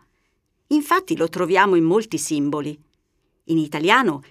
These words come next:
esistono diversi modi di dire, per esempio, "Chi fa da sé fa per tre", che significa, "Se fai le tue cose di persona, le fai meglio".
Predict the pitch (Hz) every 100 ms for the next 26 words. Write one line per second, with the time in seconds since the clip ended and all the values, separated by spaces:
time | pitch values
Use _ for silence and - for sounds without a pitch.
0 | - 302 208 139 - 165 185 233 254 294
1 | - 254 185 175 180 165 156 139 147 143
2 | _ - 190 185 202 320 370 330 320 320
3 | _ _ _ - 208 - 135 139 190 -
4 | - 381 - - 285 269 214 202 - 120
5 | - _ _ _ _ - 220 - 180 170
6 | 151 160 156 147 139 _ _ _ - 180
7 | 170 175 285 220 - 214 202 208 226 190
8 | 151 202 190 165 - 143 139 175 214 _
9 | - 339 349 311 180 139 147 151